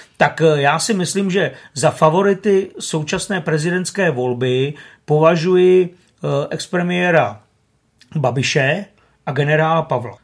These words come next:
To si myslím, že může být finále, které může, třeba se mýlím,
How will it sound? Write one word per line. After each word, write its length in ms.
To 100
si 140
myslím, 320
že 120
může 380
být 220
finále, 500
které 280
může, 380
třeba 220
se 160
mýlím, 640